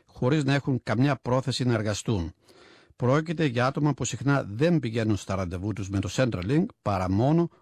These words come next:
όταν κινδυνεύουν να χάσουν το επίδομά τους.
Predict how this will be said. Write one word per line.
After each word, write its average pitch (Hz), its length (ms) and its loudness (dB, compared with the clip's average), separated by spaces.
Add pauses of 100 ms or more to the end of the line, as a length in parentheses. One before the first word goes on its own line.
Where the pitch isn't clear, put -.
όταν 147 340 0
κινδυνεύουν 120 580 2
να 110 140 2
χάσουν 117 480 -2
το 85 80 -6
επίδομά 85 440 -6
τους. 78 260 -10